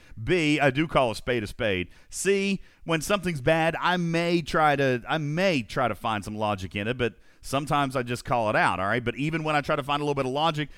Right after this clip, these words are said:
you guys think I'm shilly, and that's fine. Ripper is about as straight as a frickin' arrow,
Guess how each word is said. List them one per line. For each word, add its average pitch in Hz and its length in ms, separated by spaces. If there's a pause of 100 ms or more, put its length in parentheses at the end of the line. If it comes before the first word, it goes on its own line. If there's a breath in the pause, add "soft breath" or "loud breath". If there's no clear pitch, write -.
(140 loud breath)
you 120 100
guys 143 260
think 143 220
I'm 131 120
shilly, 165 400 (160 soft breath)
and 131 140
that's 123 160
fine. 139 300 (180 soft breath)
Ripper 143 440
is 117 140
about 131 200
as 104 60
straight 170 380
as 123 80
a 113 80
frickin' 147 400
arrow, 147 420